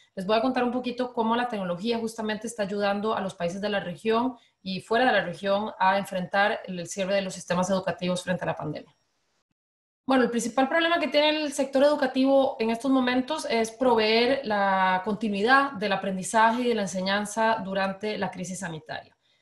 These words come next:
En América Latina, veintitrés, eh, de los veintiséis países de la región, eh, se encuentran cerrados sus centros educativos, lo que hace que cerca de, eh, ciento diez millones de estudiantes están fuera del sistema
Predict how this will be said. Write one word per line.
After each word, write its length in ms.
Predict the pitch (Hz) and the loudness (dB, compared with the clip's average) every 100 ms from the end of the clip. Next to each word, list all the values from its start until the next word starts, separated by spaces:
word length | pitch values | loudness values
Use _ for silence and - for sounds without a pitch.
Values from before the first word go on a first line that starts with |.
| _ - | _ -4
En 100 | 202 | -2
América 340 | 190 208 233 | 0 0 2
Latina, 400 | 233 214 240 262 | 0 0 0 0
veintitrés, 800 | 247 208 196 - 226 233 254 - - | 0 -2 -6 -2 0 0 -2 -6 -8
eh, 220 | 202 190 | -6 -6
de 200 | 170 190 | -4 -4
los 180 | 185 175 | -4 -4
veintiséis 520 | 185 175 - 247 254 | -6 -8 -2 -2 0
países 340 | - 220 220 226 | 0 -2 -2 -4
de 80 | 208 | -2
la 80 | |
región, 480 | 180 170 - 247 285 285 | -2 -4 -2 0 0 -2
eh, 320 | 196 190 185 | -6 -6 -6
se 120 | - | -8
encuentran 300 | 175 185 208 | -6 -6 -6
cerrados 460 | 208 190 190 208 214 | -6 -2 0 0 -2
sus 100 | 196 | -8
centros 320 | 190 185 196 | -12 -12 -8
educativos, 640 | 202 190 175 240 269 320 - _ _ - | -8 -8 -8 -2 -2 -2 -8 _ _ -6
lo 100 | 196 | -4
que 100 | 202 | -2
hace 160 | 196 220 | -4 -2
que 380 | 220 214 - _ | -2 -2 -6 _
cerca 500 | - - 190 190 185 | -10 -4 -4 0 0
de, 440 | 185 180 175 170 | 2 0 -4 -4
eh, 160 | 180 170 | -6 -6
ciento 380 | - 226 220 233 | -2 -2 0 2
diez 160 | 233 | 2
millones 300 | 226 202 208 | 2 0 -2
de 60 | 208 | -4
estudiantes 460 | - 196 190 190 | -4 -2 -2 -4
están 280 | 185 - 180 | -10 -6 -6
fuera 340 | - 196 190 - | -4 0 0 -2
del 140 | 185 | -8
sistema 520 | 170 156 170 170 175 | -10 -10 -6 -6 -6